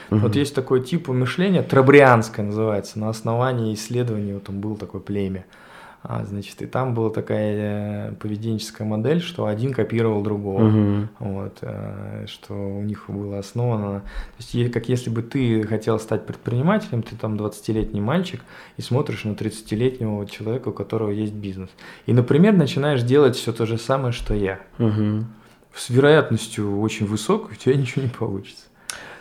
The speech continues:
Speaker 2: То есть можно сейчас, прям вот после прослушивания этого подкаста, те, кто слушает нас, просто принять решение больше никогда не делать то, что делают другие. Потому что одно из другого не вытекает.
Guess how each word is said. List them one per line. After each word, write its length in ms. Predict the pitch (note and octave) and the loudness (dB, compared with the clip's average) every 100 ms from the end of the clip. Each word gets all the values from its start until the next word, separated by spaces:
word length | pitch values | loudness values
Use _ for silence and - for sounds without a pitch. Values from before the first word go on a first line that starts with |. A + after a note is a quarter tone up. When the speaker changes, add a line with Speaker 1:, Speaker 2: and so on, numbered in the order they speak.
| - - | -20 -4
Speaker 2:
То 80 | |
есть 120 | A#2 C3 | 0 6
можно 400 | D3+ E3 C3+ A#2+ | 8 8 8 2
сейчас, 540 | - B2 C#3 B2 A2 | 0 2 8 8 6
прям 240 | - G#2+ | 2 0
вот 220 | G#2 G#2 - | 0 -2 2
после 280 | D3 - | 2 2
прослушивания 600 | - B2 C3+ E3+ D#3 C3 | 0 0 2 0 2 0
этого 120 | C#3 D3 | 0 0
подкаста, 580 | B2+ B2 A2 G2+ - - | -2 0 0 0 -2 -14
те, 140 | - C3 | -2 -2
кто 220 | C3 A#2+ | 0 -10
слушает 540 | - A2 G#2 - F2+ | -4 -4 -4 -6 -8
нас, 160 | G2 G2 | -8 -8
просто 340 | - B2 - | -4 -4 -4
принять 320 | - B2 B2 A#2 | -4 0 2 0
решение 320 | A#2 F3+ C3 | -2 0 0
больше 260 | A#2 - | -2 2
никогда 560 | A#2 E3+ F3 F#3+ E3 C3+ | 6 6 8 8 8 6
не 140 | A2+ | 4
делать 320 | A2+ A#2+ A#2+ A#2 | 4 4 2 0
то, 80 | |
что 160 | - C3 | -4 -2
делают 260 | A#2 C3+ C3 | 0 0 -2
другие. 280 | B2+ G#2+ G2+ - - | -2 -4 -6 -14 -6
Потому 200 | - C#3 | 0 0
что 160 | C#3+ C#3 | 2 4
одно 160 | E3+ | 6
из 80 | F#3 | 6
другого 260 | C#3 E3 D#3+ | 6 4 4
не 100 | C3 | 4
вытекает. 500 | B2+ - G2+ F#2+ | 0 -2 -4 -4